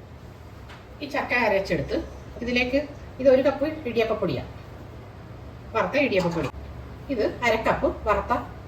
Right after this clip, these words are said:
പുട്ടുപൊടി. എല്ലാം കൂടെ ജീരകവും ഏലക്കായും ചുക്കൂടെ പൊടിച്ച് വെച്ച് അത് ചേർക്കാം. ഒരു രണ്ട് പിടി തേങ്ങ, ഒരു ടീസ്പൂൺ നെയ്യ്,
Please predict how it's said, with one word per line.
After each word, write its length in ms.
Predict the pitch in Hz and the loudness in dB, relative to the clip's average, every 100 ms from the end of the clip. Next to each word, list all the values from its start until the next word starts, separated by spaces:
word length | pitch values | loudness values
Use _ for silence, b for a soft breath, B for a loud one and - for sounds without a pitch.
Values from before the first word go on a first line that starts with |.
| - - | -14 0
പുട്ടുപൊടി. 340 | 254 226 175 - - - - - - - | 2 6 6 4 -10 -12 -14 -14 -14 -6
എല്ലാം 160 | 220 214 | -2 0
കൂടെ 140 | 214 254 - - - - | 0 -2 -4 -10 -10 -2
ജീരകവും 440 | 214 220 214 247 277 - 214 | 4 6 8 6 2 2 6
ഏലക്കായും 420 | 196 190 208 247 247 | 6 6 4 4 2
ചുക്കൂടെ 320 | 185 196 233 - | 2 2 2 2
പൊടിച്ച് 220 | 185 175 | 2 2
വെച്ച് 140 | 170 185 | 0 0
അത് 80 | 156 | 0
ചേർക്കാം. 260 | 131 - - - - - - - - - - | 0 -6 -12 -14 -16 -16 -16 -16 -16 -14 0
ഒരു 100 | 254 | 4
രണ്ട് 140 | 214 208 | 6 6
പിടി 120 | 180 160 | 4 2
തേങ്ങ, 160 | 139 - - - - - - - - - - - - - - - - - - - - - - 247 | 0 -4 -12 -14 -14 -14 -14 -14 -14 -14 -14 -16 -14 -14 -16 -16 -16 -14 -14 -10 -10 -10 -6 -2
ഒരു 120 | 240 196 | 0 2
ടീസ്പൂൺ 300 | 170 220 311 220 | 2 8 8 8
നെയ്യ്, 240 | 156 139 | 4 0